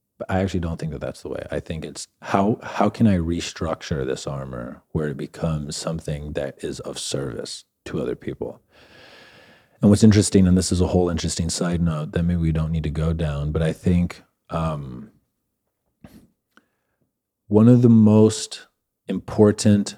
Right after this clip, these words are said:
myths that have arisen in modern times have been superheroes. And, uh, the essence of the superhero myth in the U S is based off of the immigration story.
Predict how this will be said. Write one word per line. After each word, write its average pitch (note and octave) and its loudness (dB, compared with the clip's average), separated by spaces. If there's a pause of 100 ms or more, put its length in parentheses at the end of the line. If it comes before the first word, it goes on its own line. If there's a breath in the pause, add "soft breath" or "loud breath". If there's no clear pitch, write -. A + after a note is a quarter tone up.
myths E2+ -4
that - -4
have F2+ 2
arisen F#2 4
in F2 -2
modern E2 0
times F#2+ 0
have D#2+ -6
been D#2 -4
superheroes. C#2 -4 (1200)
And, F2+ 0 (100)
uh, D#2+ -2
the - -6
essence G#2+ 4
of E2 -4
the E2 -6
superhero D2+ -2
myth - -16 (520)
in F2 0
the D#2+ -2
U D#2+ 2
S - -10 (240)
is D#2 -8
based F2+ 0
off D#2+ -4
of D#2 -6
the D2+ -6
immigration D2+ -4
story. - -10